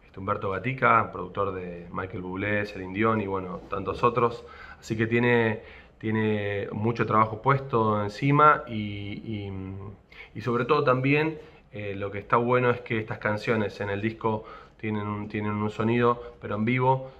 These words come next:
tienen, tienen otra contundencia aparte, ¿no? O sea, está, está muy interesante para, para poder aprovechar el show.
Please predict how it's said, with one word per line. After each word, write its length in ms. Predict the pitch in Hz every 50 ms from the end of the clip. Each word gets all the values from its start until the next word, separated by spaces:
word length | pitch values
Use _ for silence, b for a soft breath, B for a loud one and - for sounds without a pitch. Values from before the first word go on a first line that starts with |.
| B B -
tienen, 400 | - 123 117 113 113 113 113 - -
tienen 300 | - 123 117 113 110 110
otra 360 | 113 110 110 113 110 107 104
contundencia 760 | 101 - 101 101 95 107 104 107 123 127 117 107 - - - 98
aparte, 340 | 95 101 92 92 - 98
¿no? 220 | 98 110 117 127 120
O 60 | 113
sea, 160 | - - 95
está, 200 | 95 - - 104
está 560 | 101 - - 123 120 113 110 104 - - - -
muy 140 | - 110 107
interesante 440 | 101 98 101 101 98 - 101 98 95
para, 340 | 92 92 92 92 92 95 - B B B B B -
para 240 | 98 95 98 92
poder 240 | 90 101 101 104 101
aprovechar 480 | 98 95 98 101 98 98 - - 104 98
el 80 | 98
show. 300 | 95 - - 95 95 92